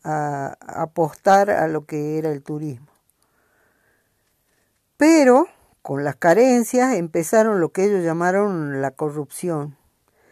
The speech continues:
Entonces, este, para nosotros eso era una, una tontera, nos parecía un-, una huevada, nosotros estábamos acostumbrados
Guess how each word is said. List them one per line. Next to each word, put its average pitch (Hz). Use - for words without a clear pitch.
Entonces, 277
este, 151
para 160
nosotros 196
eso 175
era 175
una, 151
una 156
tontera, 214
nos 156
parecía 156
un-, 147
una 151
huevada, 170
nosotros 156
estábamos 147
acostumbrados 156